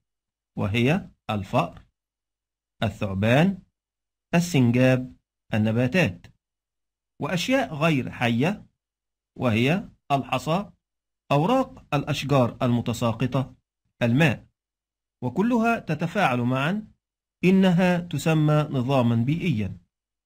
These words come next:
والآن هل يمكنك وضع تعريف لمصطلح النظام البيئي؟ وكذلك ما مكونات هذا النظام؟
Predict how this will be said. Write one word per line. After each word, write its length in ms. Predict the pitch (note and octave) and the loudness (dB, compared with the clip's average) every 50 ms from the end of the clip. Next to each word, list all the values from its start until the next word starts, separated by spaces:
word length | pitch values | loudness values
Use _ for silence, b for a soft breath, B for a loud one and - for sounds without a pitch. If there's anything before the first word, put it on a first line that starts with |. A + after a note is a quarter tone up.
| _ _ _ _ _ _ _ _ _ _ _ _ _ _ _ _ _ - | _ _ _ _ _ _ _ _ _ _ _ _ _ _ _ _ _ -2
والآن 540 | B2 A#2+ B2+ B2 C3+ C#3 D3+ E3+ F#3+ F3+ - | 0 0 2 2 2 2 2 2 0 -2 -4
هل 180 | B2+ A#2 C#3 E3 | -2 -2 0 2
يمكنك 460 | F3 F3 F3+ F3 F3 C4 A3+ G3+ - | 2 0 0 0 0 -2 -2 -2 0
وضع 440 | D#3 D3 D#3+ E3+ D#3+ C3+ B2 A2+ A2+ | 0 0 2 0 0 -2 -4 -6 -8
تعريف 500 | - - C3 B2+ C3 D3 D#3 C#3+ C#3+ C3 | -6 -4 -4 -2 0 0 -2 -2 -2 -2
لمصطلح 600 | B2+ B2 B2+ B2 - - C#3+ C3 A#2 - - - - | -2 -2 -2 -2 -2 -2 -2 -2 -2 -4 -8 -8 -6
النظام 600 | B2 A2+ A#2 A#2 A2+ C3 C3+ B2+ A#2 A2 A2 - - | -4 -2 -2 -2 0 0 2 2 2 0 -2 -4 -6
البيئي؟ 680 | A#2 G2+ G2+ G#2+ G#2+ A#2+ - C3+ D3 F3+ F#3+ F3+ - _ _ _ _ _ _ _ _ _ _ _ _ _ _ C3+ | -6 -4 -2 -2 -2 -2 -2 -2 -2 -2 -4 -6 -12 _ _ _ _ _ _ _ _ _ _ _ _ _ _ -4
وكذلك 640 | D#3+ E3+ G3 F#3+ G3+ A#3+ B3 A#3+ A#3 A3 - - | 0 2 2 2 4 4 4 2 2 0 -4 -4
ما 240 | D3 D3 F3+ B3 C4+ | -2 0 2 4 4
مكونات 760 | B3 A3 G3+ G#3+ F3+ D#3 D3+ D3+ D3 D3+ D#3 D#3+ E3 E3+ - | 4 2 2 2 2 2 2 4 4 4 4 2 0 -2 -4
هذا 320 | A#2 A#2 B2 A#2+ A2+ A2+ C3+ | -2 0 2 2 2 2 0
النظام؟ 560 | D3+ E3+ E3+ D#3 E3 D#3+ A#2 F2+ E2+ - _ | 2 2 2 2 2 0 0 0 -4 -8 _